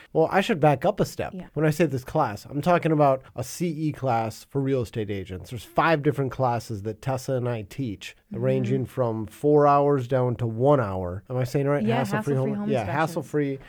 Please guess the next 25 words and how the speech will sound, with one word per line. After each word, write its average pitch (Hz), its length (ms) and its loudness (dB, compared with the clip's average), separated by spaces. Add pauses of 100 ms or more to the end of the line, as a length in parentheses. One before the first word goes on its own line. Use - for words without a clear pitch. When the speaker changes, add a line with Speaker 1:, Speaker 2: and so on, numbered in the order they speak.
Speaker 1:
That's 147 160 -2
a 143 60 0
two-hour 151 460 2
class 127 360 -2
we 143 100 -4
teach. 113 380 -6 (100)
Speaker 2:
Yeah. 185 140 -10 (240)
Speaker 1:
And 131 680 2
we 156 200 0
just 262 180 -2
thought 139 120 2
it'd 131 120 0
be 131 100 0
fun 135 260 0
to 127 60 -2
take 127 240 -4
a 110 40 -6
couple 165 560 0
of 120 100 -2
nuggets 131 520 2
out 117 140 -4
of 110 100 -2
that 101 160 -2
Speaker 2:
Yeah. 175 80 -8
Speaker 1:
class 110 400 -6